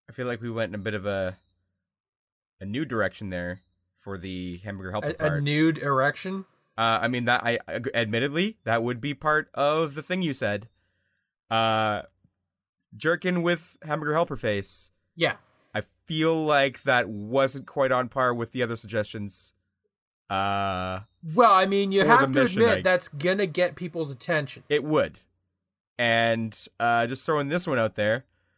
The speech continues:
Speaker 1: uh, we got a fan art section, so if you wanted to, no,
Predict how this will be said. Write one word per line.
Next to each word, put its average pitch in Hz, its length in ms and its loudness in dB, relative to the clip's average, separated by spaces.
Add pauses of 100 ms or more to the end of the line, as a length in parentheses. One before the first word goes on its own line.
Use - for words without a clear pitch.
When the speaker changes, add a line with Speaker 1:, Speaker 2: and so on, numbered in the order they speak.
(400)
Speaker 1:
uh, 110 560 0
we 117 80 -6
got 185 140 0
a - 20 -2
fan 226 180 0
art 262 160 -2
section, - 540 -6
so 104 600 0
if 101 240 -4
you 107 180 -6
wanted 123 360 -6
to, 120 420 -8
no, 87 140 -14